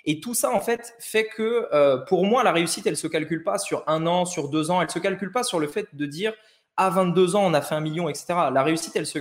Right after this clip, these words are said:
elle se, elle se regarde, en fait, vraiment sur la durée, tu vois, vraiment sur qu'est-ce que, où est-ce que tu seras dans dix ans, dans vingt ans, dans trente ans. Parce que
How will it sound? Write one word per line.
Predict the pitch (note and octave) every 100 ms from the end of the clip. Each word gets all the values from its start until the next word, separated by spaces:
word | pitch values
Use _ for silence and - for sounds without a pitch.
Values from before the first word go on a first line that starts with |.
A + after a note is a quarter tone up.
| C3+
elle | C#3
se, | C#3+ - D3 C#3+ C#3 - - -
elle | D3
se | C#3
regarde, | D#3+ F#3+ G#3
en | E3
fait, | G3+
vraiment | C#3+ E3+ G#3
sur | G3+ D3+
la | C#3
durée, | C3 E3 F3+
tu | E3 -
vois, | C3+
vraiment | C3+ D#3 G3+
sur | G3+ - D3 C#3 _ _ _ -
qu'est-ce | B3+ -
que, | - F3+ -
où | G#3
est-ce | A#3+ A#3
que |
tu | F#3+ E3+
seras | - G3
dans | D#3
dix | C#3+ E3+ F#3+
ans, | G#3+
dans | D3
vingt | C#3+ D#3 G3
ans, | F#3+
dans | C#3+
trente | - F3
ans. | G#3+ G3+
Parce | D3
que | - D3+ -